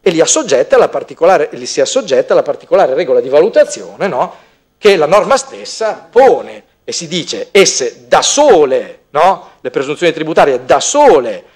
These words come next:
non bastano, sono insufficienti per la prova del fatto controverso, ma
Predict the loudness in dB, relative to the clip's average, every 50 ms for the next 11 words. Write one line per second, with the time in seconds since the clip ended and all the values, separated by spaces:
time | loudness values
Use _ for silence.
0 | _ _ _ -8 -2 0 0 0 0 -2 -4 -4 -4 -6 -6 0 0 0 0 0
1 | -2 -4 -6 -6 -6 -8 -8 -10 -10 -6 0 0 0 0 -2 -6 -14 -10 -8 -2
2 | 0 0 0 0 0 0 -2 -2 -2 -4 -6 -4 0 0 2 4 4 4 4 2
3 | 0 0 0 0 0 -2 -2 -14 -20 -20 _ -6 -2 0 0 0 -2